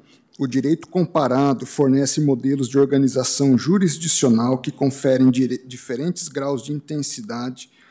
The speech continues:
à possibilidade de escrutínio dos atos políticos pelo Poder Judiciário. Contudo,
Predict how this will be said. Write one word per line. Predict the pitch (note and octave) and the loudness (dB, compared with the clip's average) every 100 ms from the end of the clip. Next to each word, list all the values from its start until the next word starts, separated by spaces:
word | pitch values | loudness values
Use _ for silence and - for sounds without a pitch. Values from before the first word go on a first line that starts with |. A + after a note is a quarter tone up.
| _ _ | _ _
à | - | -16
possibilidade | A#2 D3+ D#3+ - D#3 D3 C3 A2 B2 B2 | -12 -8 -6 -6 -8 -8 -8 -4 -4 -4
de | B2 | -6
escrutínio | - - C3 - - C3+ C#3 | -8 -6 -10 -6 0 2 2
dos | C3+ B2 | 0 -4
atos | A2+ A#2 - | -6 -4 -6
políticos | - B2 A#2 A#2 - - | -4 -4 -4 -6 -10 -10
pelo | - B2 | -4 -4
Poder | B2 B2+ A2 A2 | -2 -4 -2 -4
Judiciário. | - A#2 - - G#2+ - - _ _ _ _ _ _ _ _ _ _ _ _ _ _ _ _ _ _ _ _ _ _ _ _ _ | -4 -6 -6 -4 -8 -10 -18 _ _ _ _ _ _ _ _ _ _ _ _ _ _ _ _ _ _ _ _ _ _ _ _ _
Contudo, | - B2+ B2+ D3+ E3+ A#2 | -6 -6 -4 -2 -2 -4